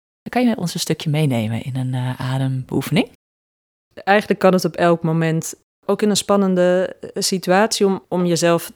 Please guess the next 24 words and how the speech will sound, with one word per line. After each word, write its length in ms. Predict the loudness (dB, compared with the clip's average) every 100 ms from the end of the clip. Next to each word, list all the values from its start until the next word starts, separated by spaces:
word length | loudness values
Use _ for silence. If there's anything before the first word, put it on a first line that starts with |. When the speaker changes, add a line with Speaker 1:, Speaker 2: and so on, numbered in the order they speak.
| -4
Speaker 2:
te 140 | -4
vertellen, 480 | -2 0 2 2 2
"Hey, 260 | 2 2
ik, 240 | 0 -6 -8
ik 240 | -8 -4
ben 160 | 0 0
er." 180 | -2 -6 -14 _ _ _
Stel 280 | -10 -4 -2
dat 180 | -2 -2
je 60 | -2
een 60 |
onprettig 500 | -4 -4 -4 -6 -6
gesprek 360 | -12 -6 -6 -6
hebt 180 | -8 -8
op 100 | -8
je 120 | -2
werk 360 | 2 2 0
of, 260 | -4 -6 -8
of 220 | -10 -8
er 100 | -8
gebeurt 380 | -8 -2 0 0
iets 340 | -4 -6 -6 -6
in 200 | -6 -4
een 260 | -4 -6